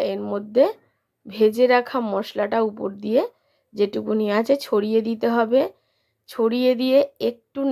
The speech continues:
নাড়াচাড়া করে দেবো, একটু নাড়িয়ে নেবো, যাতে মশলাটা চারিদিকে খুব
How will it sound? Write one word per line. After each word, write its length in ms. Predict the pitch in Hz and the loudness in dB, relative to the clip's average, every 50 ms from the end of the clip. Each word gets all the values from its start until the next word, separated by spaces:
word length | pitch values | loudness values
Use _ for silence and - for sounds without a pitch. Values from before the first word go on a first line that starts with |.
| - - _ _ _ _ _ _ _ _ _ _ _ _ _ _ _ _ | -4 -6 _ _ _ _ _ _ _ _ _ _ _ _ _ _ _ _
নাড়াচাড়া 600 | - 226 220 208 202 208 214 214 - 240 240 240 240 | -2 2 2 4 4 4 2 2 0 0 2 0 0
করে 220 | 240 - 254 247 247 | 0 -2 0 0 2
দেবো, 200 | 240 247 240 254 | 2 2 2 0
একটু 220 | 262 233 - - 220 | -4 -4 -6 -8 -6
নাড়িয়ে 400 | 214 208 202 196 202 214 220 226 | -4 -2 -2 -2 -2 -2 -2 -2
নেবো, 180 | 233 233 233 233 240 | -2 -2 -2 -2 -2
যাতে 200 | 226 208 202 220 208 | -2 -2 -2 -4 -4
মশলাটা 480 | 202 202 202 208 214 220 220 214 220 220 - - - - - _ _ _ | -4 -6 -8 -6 -8 -8 -6 -4 -6 -6 -8 -14 -20 -20 -20 _ _ _
চারিদিকে 500 | - - 208 202 196 202 214 214 214 226 226 | -4 -2 0 0 0 -2 -4 -6 -6 -6 -8
খুব 180 | - - 233 | -8 -10 -14